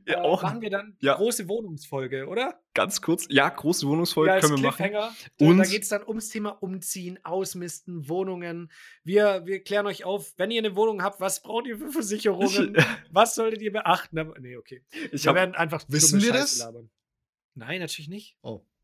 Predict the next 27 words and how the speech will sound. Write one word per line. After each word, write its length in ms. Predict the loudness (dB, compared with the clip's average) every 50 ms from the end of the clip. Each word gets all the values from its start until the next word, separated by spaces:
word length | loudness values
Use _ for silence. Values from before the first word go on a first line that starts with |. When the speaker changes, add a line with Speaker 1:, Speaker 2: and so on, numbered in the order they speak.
| _ _ _ _ _ _ _ -4
Speaker 1:
Ich 120 | 0 2 4
hab, 80 | 6
Speaker 2:
Schade 140 | 6 6 6 6
Speaker 1:
by 40 | 6
the 20 | 4
Speaker 2:
dabei. 120 | 4 4 4
Speaker 1:
way, 240 | 4 2 0 -2 -2
noch 280 | 0 -2 -2 -2 -2
einen, 240 | -4 -4 -4 -4 -4
äh, 180 | -4 -4 -4 0
Vorschlag 320 | 2 2 0 2 0 -4
für 60 | -4
einen 80 | -4 -4
Folgentitel, 540 | -2 -2 -2 0 0 -2 -2 -4 -4 -4 -6
und 140 | -6 -8 -6
zwar 260 | -2 0 0 0 0
Gr-, 380 | -2 0 0 0 0 0 -2 -2
Grindset 600 | 2 4 6 6 4 4 2 0 0 0 -2 -2
wie 240 | -4 -4 -6 -6 -8
Christian 420 | -6 -4 -2 -2 -2 0 -2 0 0
Lindner. 400 | -2 -4 -4 -2 0 2 2 2 2 0 0 -2 -4
<laughs> 300 | -8 -14 _ _ -8 -6
Bitte 180 | -4 -4 -2 -2
können 260 | 0 2 4 4 4
wir 40 | 2
das, 80 | 2 4
Speaker 2:
Alter, 140 | 4 6